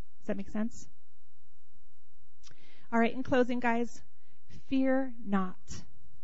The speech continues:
Do not fear. Let's say that together. Fear not. Do not fear. I have come up s-, with some new mantras. I am,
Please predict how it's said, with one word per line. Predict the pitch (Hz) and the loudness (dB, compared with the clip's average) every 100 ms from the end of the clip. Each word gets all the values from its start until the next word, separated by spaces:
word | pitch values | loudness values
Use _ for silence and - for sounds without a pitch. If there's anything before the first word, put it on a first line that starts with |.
| - - - - - 196 | -2 -2 -2 -2 -2 -2
Do | - 226 233 | 2 4 4
not | 226 220 | 2 0
fear. | - - 175 160 | -2 0 0 0
Let's | 214 226 | 2 2
say | - 233 | 4 4
that | 226 - | 2 0
together. | - 196 175 165 - - - - - | 0 0 0 -2 -2 -2 -2 -2 2
Fear | 277 254 269 277 294 269 - 220 | 4 6 6 4 2 0 -2 0
not. | 208 214 202 - - - - - - - - - | 4 4 2 0 -2 -2 -2 -2 -2 -2 -2 0
Do | 226 240 | 4 6
not | 247 226 226 - - - | 6 4 2 0 -2 -2
fear. | 240 214 208 - - - - - - - - - | 0 0 -2 -2 -2 -2 -2 -2 -2 -2 -2 0
I | 202 | 2
have | 233 - | 2 2
come | - 262 | 2 2
up | 262 | 2
s-, | - - | 0 0
with | 233 | 0
some | 226 226 | 0 0
new | 220 | 2
mantras. | 220 202 190 190 180 | 2 2 0 -2 -2
I | 226 | 0
am, | 277 | 0